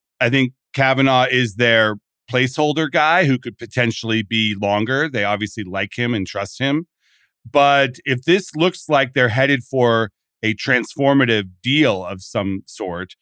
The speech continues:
you know, if they merge with Warner Brothers Discovery, Zaslav is gonna be the C E O of that combined unit, right?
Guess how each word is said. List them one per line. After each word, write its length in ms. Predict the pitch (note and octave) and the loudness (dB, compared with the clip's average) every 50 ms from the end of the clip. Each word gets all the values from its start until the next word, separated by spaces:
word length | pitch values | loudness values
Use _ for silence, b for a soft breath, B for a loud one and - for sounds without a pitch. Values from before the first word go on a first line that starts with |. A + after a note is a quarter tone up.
| b b b b b | b b b b b
you 80 | G#2+ | -2
know, 100 | G#2+ G#2+ | 0 0
if 80 | G#2 - | 0 0
they 140 | C#3+ D3+ D3+ | 0 0 2
merge 400 | C#3+ C#3+ D3 D#3+ F3 E3+ D3+ C3 | 4 4 4 4 4 4 2 2
with 180 | C3+ C3 B2 A2+ | 0 -2 -2 0
Warner 240 | A#2+ C3 C3+ C3+ | 0 2 2 2
Brothers 280 | C3 C3+ B2+ A#2+ A2+ G2 | 2 2 2 0 -2 -4
Discovery, 680 | - F#2+ - - D3 F3+ - A#2 A2+ G2 F#2 G2+ G2 - _ _ _ _ - F#2+ | -6 -10 -4 0 2 2 2 2 0 -2 -2 -2 -6 -8 _ _ _ _ -6 0
Zaslav 540 | C#3 C#3+ - A3 D#3+ D3+ D3 B2+ A#2+ G2+ | 2 2 2 2 2 4 4 4 2 2
is 120 | A#2 A2 F2+ | -2 -6 -4
gonna 200 | - A#2+ A2+ G#2+ | -2 -2 0 0
be 120 | G#2+ G#2+ | -2 -4
the 80 | G2 G2 | -6 -6
C 220 | - - B2 A#2+ G#2+ G#2+ | -6 -6 -6 -4 0 2
E 40 | B2 | 2
O 160 | C3+ C#3 A#2+ | 4 4 4
of 80 | G#2+ G2 | 2 2
that 200 | G#2 G2 G2 - | 0 -2 -2 -4
combined 460 | - G2+ G2 G2 G2+ G2 F#2+ F#2 F2+ | -6 -6 -4 -2 -2 -2 -2 -4 -4
unit, 280 | G2+ A#2+ A#2+ F2+ D2+ _ _ _ _ - | -4 -4 -4 -4 -6 _ _ _ _ -4
right? 260 | G2 G#2+ B2 D#3 | -2 -2 -2 -2